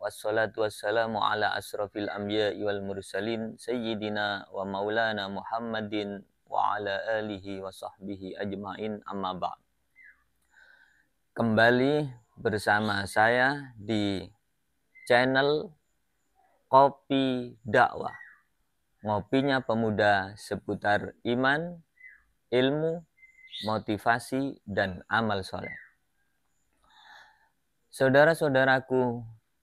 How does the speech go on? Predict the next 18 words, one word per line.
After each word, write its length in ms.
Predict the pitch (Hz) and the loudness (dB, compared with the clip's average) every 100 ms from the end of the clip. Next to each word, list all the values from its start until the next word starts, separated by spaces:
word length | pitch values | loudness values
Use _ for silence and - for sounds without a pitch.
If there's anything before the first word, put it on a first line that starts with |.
| _ _ _ _ - | _ _ _ _ -8
di 160 | 117 | -6
seluruh 480 | 110 - 127 151 139 127 | -4 -2 2 4 2 2
penjuru 480 | 120 117 120 120 117 | 0 2 4 4 2
dunia 480 | 113 120 120 110 | 2 2 2 0
yang 240 | 110 107 107 | 2 0 0
dirahmati 640 | 107 104 - 113 110 101 | 0 0 -2 -4 -4 -6
oleh 160 | 101 98 | -4 -2
Allah. 400 | 101 92 98 - _ _ - - - _ _ _ _ - - - _ | -2 -4 -8 -12 _ _ -20 -20 -20 _ _ _ _ -20 -20 -20 _
Pada 320 | 104 113 120 - | 0 4 6 6
pertemuan 800 | 127 117 120 123 127 123 120 113 | 4 2 2 2 2 2 0 0
kali 320 | 110 110 107 | 0 0 -4
ini 480 | 120 135 139 139 139 _ | -4 -6 -6 -10 -16 _
kita 480 | 120 110 - 107 101 98 - - - - - - _ _ _ | -8 -6 -4 -4 -6 -10 -14 -20 -20 -20 -20 -20 _ _ _
membahas 640 | 101 101 98 104 104 110 113 - - - - - _ _ _ _ _ _ _ - | -8 -2 0 0 2 0 -2 -8 -14 -16 -20 -20 _ _ _ _ _ _ _ -12
salah 400 | - 107 101 101 | -2 0 0 0
satu 640 | 113 113 - 127 123 127 117 - _ _ _ _ | 0 0 0 0 0 -2 -10 -20 _ _ _ _
permasalahan 1040 | 117 117 113 - 107 110 107 104 107 - _ _ _ _ _ _ _ _ _ _ _ _ - | -2 0 0 2 4 4 2 -2 -6 -10 _ _ _ _ _ _ _ _ _ _ _ _ -4
yang 240 | 113 110 | 2 2